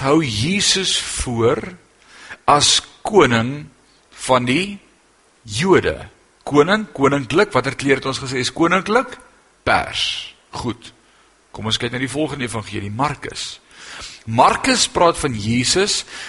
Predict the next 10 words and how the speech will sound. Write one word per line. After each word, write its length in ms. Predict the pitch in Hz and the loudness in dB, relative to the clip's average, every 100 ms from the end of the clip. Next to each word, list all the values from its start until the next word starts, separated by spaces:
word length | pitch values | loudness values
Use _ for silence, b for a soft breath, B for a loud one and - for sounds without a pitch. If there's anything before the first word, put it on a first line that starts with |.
| - | -2
as 240 | 131 117 | 0 2
die 120 | 139 117 | 2 2
lydende 960 | 104 107 131 147 165 160 139 143 143 B B - | 2 4 2 2 0 2 2 4 2 B B -10
dienskneg, 1300 | 104 95 120 143 135 - - - 123 123 107 - - - - _ _ 113 | -10 -2 -2 0 2 2 2 -6 -8 -4 -4 -4 -8 -14 -20 _ _ -8
die 140 | 127 | 0
een 160 | 151 143 | 0 2
wat 140 | 131 - | -2 -2
kom 240 | 139 120 104 98 107 | -4 -4 -8 -6 0
dien 320 | 147 147 143 | 0 0 -2
het, 480 | 107 107 95 - | 0 2 0 -4